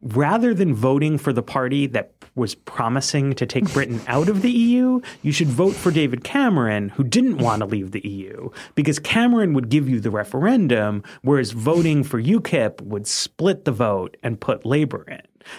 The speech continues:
And so they, it was a really is confusing message that when I first heard it,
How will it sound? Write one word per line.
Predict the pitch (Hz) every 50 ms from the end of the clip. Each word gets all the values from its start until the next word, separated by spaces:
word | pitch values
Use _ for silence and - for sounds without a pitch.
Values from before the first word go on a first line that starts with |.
| - - -
And | 196 196
so | 240 220
they, | 220 214
it | - - - 202
was | 208 208 165 202
a | 175 120 - -
really | 131 135 170 240 294 311 277 240 202 160 143 - - - - - -
is | 185 190 - -
confusing | - - 180 202 185 196 - 220 226 277 320 302 - 247 196 170 143
message | 135 147 - - 220 214 190 170 143
that | 143 120 -
when | 127 131 123
I | 113 -
first | - _ - 185 214 240 - - -
heard | - 254 254 254 254 233
it, | 262 262 285 277 -